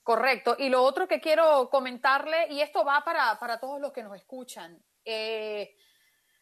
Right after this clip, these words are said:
no podemos darle respuesta a todo. Las llamadas y las líneas telefónicas se abren para que usted dé su opinión. Nosotros no s-, somos jueces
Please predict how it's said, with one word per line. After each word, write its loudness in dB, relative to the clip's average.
no 0
podemos 0
darle 0
respuesta 0
a -8
todo. -4
Las -4
llamadas 2
y -6
las -4
líneas -8
telefónicas -6
se -6
abren -4
para -2
que -14
usted 2
dé 2
su 4
opinión. -4
Nosotros 2
no 2
s-, 6
somos 2
jueces 2